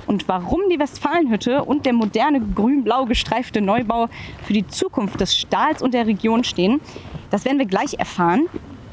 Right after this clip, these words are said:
Vier Experten sind heute mit mir hier unterwegs in der neuen Anlage. Und alle kennen sich bestens aus mit dem Wieso, Weshalb, Warum die F B A zehn ein weiteres Highlight in der langen Geschichte dieses Ortes markiert. Meine GesprächspartnerInnen heute sind Clemens Trachternach, Teamleiter der F B A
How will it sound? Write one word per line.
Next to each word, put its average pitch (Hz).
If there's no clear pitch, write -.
Vier -
Experten 311
sind 190
heute 190
mit 190
mir 196
hier 196
unterwegs 190
in -
der 190
neuen 180
Anlage. 175
Und -
alle 302
kennen 254
sich 196
bestens -
aus -
mit 180
dem 175
Wieso, 180
Weshalb, 185
Warum 185
die 190
F -
B 202
A 190
zehn 233
ein 190
weiteres 247
Highlight 220
in 190
der 190
langen 226
Geschichte 220
dieses 202
Ortes -
markiert. -
Meine 240
GesprächspartnerInnen 285
heute 262
sind 240
Clemens 339
Trachternach, 170
Teamleiter 285
der 208
F 226
B -
A 147